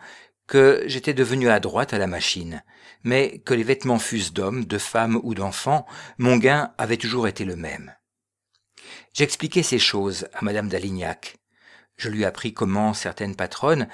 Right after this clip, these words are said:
gagnaient gros en faisant faire hors de chez elles des centaines et des centaines de vêtements.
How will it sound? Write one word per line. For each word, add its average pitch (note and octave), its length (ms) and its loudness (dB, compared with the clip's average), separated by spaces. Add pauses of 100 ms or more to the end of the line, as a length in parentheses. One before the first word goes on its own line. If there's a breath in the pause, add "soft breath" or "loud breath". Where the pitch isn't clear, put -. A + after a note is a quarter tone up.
(260 loud breath)
gagnaient A2+ 320 0
gros B2+ 340 2 (220 loud breath)
en A#2+ 80 -4
faisant A#2 260 0
faire G#2+ 380 -2 (100)
hors D#3 160 2
de C#3+ 100 0
chez A#2+ 180 0
elles A2 380 -2 (220 loud breath)
des G#2+ 100 -4
centaines D3+ 680 0
et A#2 60 -8
des A2+ 100 -2
centaines A#2 460 -2
de G2+ 80 0
vêtements. F#2 500 -6